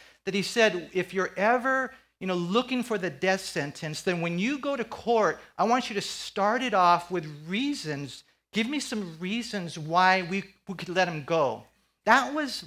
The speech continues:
according to the Mishnah. In, in, in capital cases, a verdict of acquittal,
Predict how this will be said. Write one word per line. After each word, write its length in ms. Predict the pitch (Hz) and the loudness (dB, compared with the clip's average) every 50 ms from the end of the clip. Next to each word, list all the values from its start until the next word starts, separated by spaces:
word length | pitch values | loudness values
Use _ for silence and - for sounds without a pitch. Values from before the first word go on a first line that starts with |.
| - - | -10 -8
according 520 | 185 180 - - 220 214 208 214 208 202 | -6 -6 -4 -2 -2 0 0 0 -2 -4
to 400 | - - - 202 196 185 180 175 180 - _ _ _ _ _ - | -6 -6 -4 -4 -4 -4 -4 -6 -8 -14 _ _ _ _ _ -4
the 80 | 180 175 | -4 -2
Mishnah. 880 | 175 170 175 175 185 180 - - - 185 165 156 147 127 110 107 123 - _ _ _ _ _ _ _ - | -2 -2 -2 -2 -2 -2 -4 -4 -6 -4 -4 -4 -4 -4 -6 -8 -12 -18 _ _ _ _ _ _ _ -2
In, 160 | 185 190 190 | 0 0 0
in, 260 | 175 190 190 190 165 | 0 -2 -4 -6 -4
in 140 | 175 185 185 | -6 -6 -6
capital 460 | 180 - 214 208 214 214 226 214 190 | 0 2 4 4 4 4 2 0 0
cases, 540 | 196 - 202 214 214 202 - - 208 190 - | -2 -2 -2 -2 -2 -2 -4 -6 -6 -4 -4
a 100 | 160 165 | -4 -4
verdict 760 | 143 127 127 127 151 170 185 196 220 214 233 226 226 - 226 | -4 -8 -6 -4 -2 0 2 2 2 0 0 -2 -2 -4 -4
of 120 | 208 190 | -4 -4
acquittal, 640 | 214 - - - - 220 214 226 226 247 247 247 - | -6 -10 -8 -6 -4 -2 0 0 0 -2 -2 -4 -8